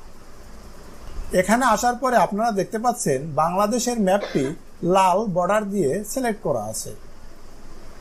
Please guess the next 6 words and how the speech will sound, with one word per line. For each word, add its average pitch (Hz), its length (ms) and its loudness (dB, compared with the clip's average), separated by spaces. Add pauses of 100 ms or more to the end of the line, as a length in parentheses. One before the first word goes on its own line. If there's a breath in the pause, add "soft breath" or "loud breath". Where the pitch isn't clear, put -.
(340)
এরপরে 220 400 4 (560)
বাম 170 160 6 (120)
দিকে 254 160 0 (100)
এখানে 226 220 0 (100)
দেখতে 202 260 0
পাচ্ছেন 190 380 4